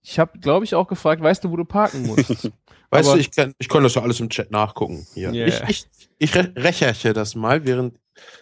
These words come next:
Speaker 2: äh, du mal erzählst, was denn überhaupt Phase ist, worüber wir überhaupt sprechen, warum man in Köln Parkplätze sucht und ob denn schon angegrillt worden ist.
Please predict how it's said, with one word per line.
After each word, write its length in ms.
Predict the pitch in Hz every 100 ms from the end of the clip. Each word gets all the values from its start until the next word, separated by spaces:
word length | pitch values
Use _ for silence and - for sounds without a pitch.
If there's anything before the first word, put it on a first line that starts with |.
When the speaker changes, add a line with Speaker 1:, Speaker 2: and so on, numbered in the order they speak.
| _
Speaker 2:
äh, 140 | - 117
du 160 | 110
mal 240 | 220 262 190
erzählst, 760 | 151 - - 143 156 - -
was 200 | 135 139
denn 100 | 139
überhaupt 260 | 135 117 107
Phase 500 | - 165 254 240 131
ist, 360 | 107 - 113
worüber 400 | 127 135 139 135
wir 80 | 123
überhaupt 280 | 113 104 95
sprechen, 520 | - - 190 - 92 - - - -
warum 200 | 117 131
man 140 | 127 113
in 160 | 104
Köln 320 | - 196 233
Parkplätze 600 | - 147 165 - 156 - 147
sucht 440 | 151 147 - - - - _ _ -
und 580 | 131 131 127 120 - -
ob 160 | -
denn 120 | - 131
schon 180 | - 123
angegrillt 500 | 175 120 110 101 101
worden 240 | 98 95
ist. 300 | 104 - -